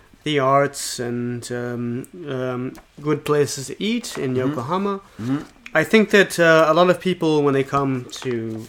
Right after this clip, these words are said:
Speaker 1: to Tokyo, they're like, "Oh, we're just gonna do Tokyo," and we're like, we're like, bam, like, right to Kyoto, you know?
Speaker 2: Yeah.
Speaker 1: Well, wait a minute, wait a minute.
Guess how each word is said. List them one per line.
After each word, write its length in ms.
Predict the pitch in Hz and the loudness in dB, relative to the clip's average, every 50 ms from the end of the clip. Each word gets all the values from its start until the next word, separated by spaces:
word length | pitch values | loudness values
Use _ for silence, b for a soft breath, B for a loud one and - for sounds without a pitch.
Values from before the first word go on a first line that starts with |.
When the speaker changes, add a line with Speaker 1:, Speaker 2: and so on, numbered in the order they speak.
| - - - - _ | -18 -20 -20 -20 _
Speaker 1:
to 140 | - - 123 | -16 -14 -14
Tokyo, 680 | 123 - - 226 247 226 - - 175 165 165 165 165 160 - b b b b b b b b b b b b b b b b b b b _ | -4 -2 0 0 0 -2 -4 -4 -4 -2 -2 -2 -4 -6 -10 b b b b b b b b b b b b b b b b b b b _
they're 140 | - 139 127 | -4 -2 0
like, 240 | 123 127 127 123 - | 2 2 2 2 2
"Oh, 260 | 147 139 135 127 123 127 | 2 4 4 4 2 0
we're 80 | 131 | -4
just 140 | 127 - - | -6 -6 -4
gonna 160 | - 135 127 | -2 -2 -2
do 160 | 117 127 127 | -2 -2 -4
Tokyo," 460 | 117 120 - 151 151 151 147 156 147 139 | -4 0 4 4 4 4 4 2 2 0
and 100 | 127 117 | 0 -4
we're 140 | 120 113 | -6 -8
like, 140 | - - - - | -10 -10 -14 -16
we're 100 | - 131 | -16 -14
like, 260 | - 135 - - - | -14 -14 -14 -2 2
bam, 320 | - 185 160 143 135 123 123 | 4 4 4 4 2 0 -2
like, 200 | 123 127 120 - | -6 -6 -4 -2
right 180 | 156 139 127 - | -2 -2 -2 -4
to 80 | 127 | -8
Kyoto, 600 | - - - - 147 131 127 127 - 131 117 113 | -12 -10 -6 -4 -4 -4 -4 -6 -8 -10 -10 -10
you 120 | 117 113 113 | -10 -8 -8
know? 240 | 117 120 123 123 131 127 - | -8 -8 -8 -10 -14 -8 -2
Speaker 2:
Yeah. 440 | 131 135 135 127 107 92 82 107 113 - _ - - | 2 4 4 4 4 2 0 -4 -10 -18 _ -12 -6
Speaker 1:
Well, 200 | - 147 147 151 - | -2 0 0 2 4
wait 140 | 175 208 226 | 6 6 8
a 40 | 254 | 8
minute, 160 | 208 160 147 | 8 6 6
wait 140 | 151 151 151 | 6 6 6
a 20 | |
minute. 220 | 147 139 120 117 | 4 2 0 -4